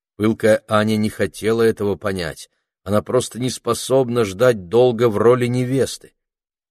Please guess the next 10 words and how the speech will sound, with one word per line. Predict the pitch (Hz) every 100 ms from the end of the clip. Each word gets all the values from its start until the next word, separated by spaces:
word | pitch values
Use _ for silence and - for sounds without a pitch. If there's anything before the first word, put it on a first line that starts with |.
| _
Между | 87 85 87
тем | 82 117 120
фон | 107 101 98
Штейн | - - 107 107
прислал, | 95 95 - 85 104 110 95
наконец, | 90 92 92 101 92 - _ _ _
Ане | - 101 95 85
фотографию | 98 90 90 98 101 - 98
голенищего | 90 95 98 95 98 - - 92
Кутузова. | 80 101 - 110 90 85 71